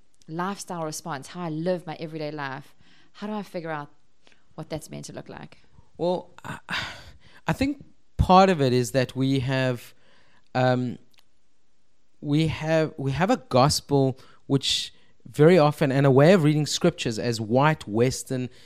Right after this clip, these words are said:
Speaker 2: evangelicals, which has actually ignored vast parts of God's concern for the poor and God's concern and, and, and love for breaking down racial inequalities and stuff. And I'm not surprised, because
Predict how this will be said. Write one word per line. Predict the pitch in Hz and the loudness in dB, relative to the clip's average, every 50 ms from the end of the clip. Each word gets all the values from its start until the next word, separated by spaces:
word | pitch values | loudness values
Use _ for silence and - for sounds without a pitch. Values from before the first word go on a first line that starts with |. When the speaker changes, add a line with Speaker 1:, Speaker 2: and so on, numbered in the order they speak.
| - - - | -18 -6 0
Speaker 2:
evangelicals, | 151 143 139 151 135 127 - 127 127 131 - - - 123 120 - - - - - - - | 2 4 4 4 4 2 0 0 2 0 0 -2 -4 -6 -6 -6 -8 -14 -18 -20 -14 -2
which | - 139 147 165 - - - - - - - - - - | 6 8 8 8 8 6 0 -4 -6 -10 -20 -20 -18 -12
has | - - 156 156 143 | -6 -2 -2 0 0
actually | - 165 170 - - - 233 226 - - - - - - - - | -2 -4 -4 -2 0 2 2 2 0 -2 -6 -20 -20 -20 -2 2
ignored | - 160 123 127 127 123 123 135 151 170 185 196 196 190 185 - - - - - - - - - - - - - - - - - - | 4 4 4 4 4 6 8 8 8 8 8 8 8 6 6 2 -2 -16 -20 -20 -20 -20 -20 -20 -20 -20 -20 -20 -20 -20 -20 -14 -10
vast | - 127 120 110 107 131 131 156 180 185 - - - | -8 -8 -6 0 2 4 6 6 4 4 2 0 -2
parts | - - 175 170 175 160 - - | 0 2 4 4 4 4 2 -2
of | - - 131 117 104 - - | -4 -2 -4 -4 -4 -2 4
God's | - 127 127 139 151 147 - | 6 8 8 8 8 6 2
concern | - - 147 135 - - 143 135 | 0 2 2 2 2 2 2 0
for | 120 113 127 | 0 0 -2
the | 123 | -2
poor | 113 - - 175 139 87 65 - - - - - - - - - - | -2 0 2 2 2 2 -2 -6 -12 -20 -20 -20 -20 -20 -14 -6 -2
and | 131 131 131 117 | 0 0 2 4
God's | 131 131 139 143 - | 4 4 4 4 0
concern | - - - 156 143 - - - - - 165 165 160 156 151 156 143 - - - - - - | -2 -2 0 0 0 0 -2 0 4 6 6 8 8 6 4 2 0 -6 -12 -20 -16 -6 -2
and, | 127 135 131 127 - | 0 2 2 2 0
and, | - 127 131 123 123 123 120 - | 0 2 2 4 4 4 2 0
and | - 123 117 117 117 | 0 0 2 4 4
love | 123 135 151 - | 4 4 2 0
for | - - 135 123 | -2 -4 -6 -4
breaking | 107 - 139 139 139 - 147 | 0 2 2 2 2 0 -2
down | 120 131 131 151 156 139 | -2 -2 0 0 0 0
racial | 123 120 117 - 123 110 | 0 -2 -4 -4 -6 -4
inequalities | 110 110 107 - - 117 107 110 104 - 101 98 | -4 -4 -4 -4 -4 -2 -2 -2 -4 -6 -8 -10
and | 98 98 | -8 -6
stuff. | - - - - - - - | -8 -8 -8 -10 -18 -4 2
And | - 220 | 4 4
I'm | 226 | 4
not | 233 269 277 - | 4 4 2 0
surprised, | - 180 - - 247 233 147 - - - - - - - - - - - - - | -4 -6 -2 -2 -2 -2 -2 -4 -8 -16 -18 -20 -20 -20 -20 -20 -20 -20 -10 -6
because | 170 170 - 196 170 147 | 0 4 4 4 4 4